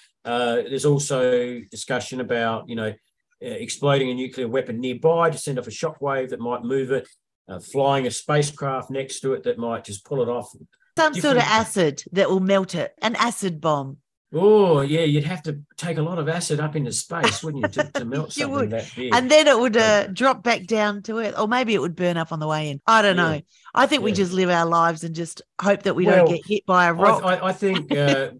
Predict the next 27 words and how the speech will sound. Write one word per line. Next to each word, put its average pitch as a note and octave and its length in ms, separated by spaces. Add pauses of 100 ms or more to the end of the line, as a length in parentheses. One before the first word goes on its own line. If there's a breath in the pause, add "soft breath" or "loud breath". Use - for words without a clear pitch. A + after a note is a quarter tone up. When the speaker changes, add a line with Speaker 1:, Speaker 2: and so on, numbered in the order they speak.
Speaker 1:
you're C3+ 180
right. A#2+ 320
We C3 140
do C#3 480 (100)
need B2 220
to G#2+ 80
live A2+ 160
our G#2+ 100
lives C#3+ 400
and A2+ 100
enjoy B2 300
our A#2+ 80
lives, A#2 480 (220)
while C#3+ 240
at C#3+ 100
the D3 80
same G3+ 240
time D#3+ 260
we C3+ 100
need C#3 160
to - 80
take A#2+ 220
things A2+ 360
like G#2+ 240
this, - 480
uh, F#2+ 320
seriously. G2+ 460